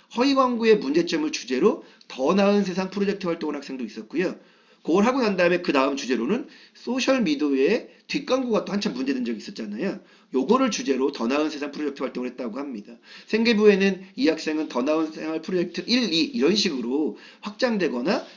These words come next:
연계된 게 보였을 것 같아요. 또 에스엔에스 광고에 대해서도 또 워낙, 어,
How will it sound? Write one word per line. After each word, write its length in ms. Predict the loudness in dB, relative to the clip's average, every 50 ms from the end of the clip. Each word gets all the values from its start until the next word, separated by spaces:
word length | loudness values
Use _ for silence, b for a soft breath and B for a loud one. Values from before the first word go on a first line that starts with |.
| B -4
연계된 480 | -2 -2 0 4 6 6 6 6 2 0
게 120 | -2 -2
보였을 520 | -2 -2 -2 0 0 -2 -4 -4 -6 -8 -8
것 80 | -8
같아요. 360 | -10 -12 -14 -18 -20 -20 -20 -20 _ _ _ _ _ _ _ _ _
또 120 | -10 -6 -2
에스엔에스 920 | -2 -2 0 0 2 2 4 4 4 2 2 2 4 4 4 4 2 B B B B _
광고에 540 | -10 -4 0 0 4 6 8 8 8 6 6
대해서도 640 | 4 2 2 2 -2 -4 -2 -4 -4 -4 -6 B B B B B _
또 380 | 0 2 2 2 2 0 -2 B B B B _
워낙, 380 | -4 0 0 0 0 -2 -6 -14 -12
어, 500 | -12 -10 -10 -12 -12 -14 -14 -14 -16